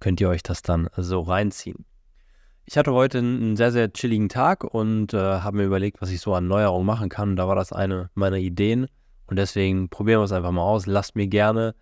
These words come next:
ähm, ja, einen Kommentar da und sagt mir, wie euch das so gefällt, solche News-Formate. Ähm, ich werde das jetzt erstmal ausprobieren, jeden Tag so ein kleines News-Format zu machen. Sagt mir gerne, was ihr noch so hören möchtet, ob euch das gefällt,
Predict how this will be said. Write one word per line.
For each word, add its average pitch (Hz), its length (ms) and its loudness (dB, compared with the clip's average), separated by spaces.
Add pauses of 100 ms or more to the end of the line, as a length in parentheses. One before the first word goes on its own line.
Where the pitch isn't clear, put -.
(460)
ähm, 92 360 0
ja, 95 120 0
einen 95 100 0
Kommentar 107 680 0 (200)
da 107 480 2
und 98 260 -2
sagt 95 280 -2
mir, 95 260 0 (300)
wie 101 320 2
euch 101 140 4
das - 180 -6
so 95 140 -2
gefällt, 110 580 0
solche 101 480 0
News-Formate. 98 1040 0 (380)
Ähm, 87 140 -2
ich 92 140 -6
werde 98 120 0
das 92 100 -4
jetzt 98 120 -6
erstmal 92 320 -2
ausprobieren, 110 640 0
jeden 101 300 2
Tag 98 200 -4
so - 80 -8
ein 92 60 -2
kleines 90 360 -4
News-Format 90 500 -2
zu - 140 -8
machen. 95 340 2 (420)
Sagt - 320 -2
mir 95 100 0
gerne, 92 560 0 (200)
was 101 220 0
ihr 98 60 -2
noch 90 140 -2
so 92 180 -4
hören 104 260 2
möchtet, 101 340 -2
ob 92 140 0
euch 92 140 -2
das - 180 -12
gefällt, 98 500 -2